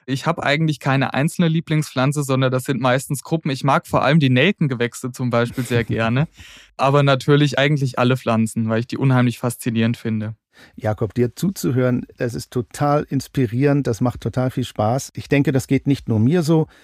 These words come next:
Speaker 2: Stell dir jetzt vor, diesen Podcast hören junge Menschen in Deutschland, in den U S A. Und die fühlen sich nun motiviert, selbst ein Projekt zu starten, selbst rauszugehen,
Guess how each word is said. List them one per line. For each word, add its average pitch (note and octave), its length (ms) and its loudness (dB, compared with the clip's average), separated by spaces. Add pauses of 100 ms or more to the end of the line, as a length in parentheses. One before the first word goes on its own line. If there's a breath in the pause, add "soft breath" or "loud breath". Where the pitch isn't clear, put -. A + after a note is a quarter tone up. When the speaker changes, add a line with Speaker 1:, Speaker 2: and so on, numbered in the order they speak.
(360 soft breath)
Speaker 2:
Stell - 300 0
dir D#3 80 4
jetzt D3 160 0
vor, D#3+ 200 2
diesen C#3+ 240 2
Podcast D3+ 500 -2
hören C3+ 180 4
junge D#3 200 4
Menschen C3 380 2
in A2+ 100 0
Deutschland, B2 460 -4
in A#2 100 -4
den A2 220 -2
U B2 160 -4
S G#2+ 160 -6
A. A2+ 240 -2 (400 loud breath)
Und - 180 -4
die D#3+ 60 0
fühlen F#3+ 240 4
sich D#3+ 160 2
nun D#3+ 160 4
motiviert, C#3+ 600 0
selbst C#3 380 -2
ein A#2 160 -2
Projekt G#2+ 420 -4
zu A2 120 -8
starten, G2+ 420 -2
selbst C#3 480 0
rauszugehen, A#2+ 920 0